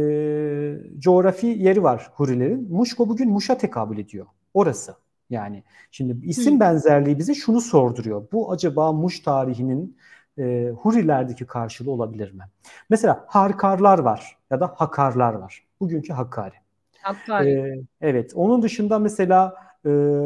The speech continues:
Speaker 1: Luriller var. E, bu Lurillerin bakıldığı zaman da bugünkü Güney Kürdistan'daki Lorların, Lurların olduğu söyleniyor. E, Mertler var. E, Mert kelimesi hem bugünkü Mardin'in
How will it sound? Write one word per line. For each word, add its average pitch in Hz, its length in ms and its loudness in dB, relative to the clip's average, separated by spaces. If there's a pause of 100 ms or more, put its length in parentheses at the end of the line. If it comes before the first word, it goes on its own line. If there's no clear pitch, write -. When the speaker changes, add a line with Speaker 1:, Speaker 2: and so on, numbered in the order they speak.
(300)
Speaker 1:
Luriller 170 440 2
var. 131 560 -2
E, 127 180 -12
bu 131 120 -8
Lurillerin 147 460 0
bakıldığı 143 460 -2
zaman 131 300 -4
da 175 80 -6
bugünkü 151 560 -6 (200)
Güney 147 240 0
Kürdistan'daki 131 680 -8
Lorların, 131 640 0
Lurların 131 420 -2
olduğu 107 340 -6
söyleniyor. 107 560 -12 (420)
E, 143 60 -2
Mertler 175 640 6
var. 131 460 0 (360)
E, 139 60 -6
Mert 147 500 0
kelimesi 160 600 -2
hem 165 260 -4
bugünkü 147 380 -6
Mardin'in 135 680 2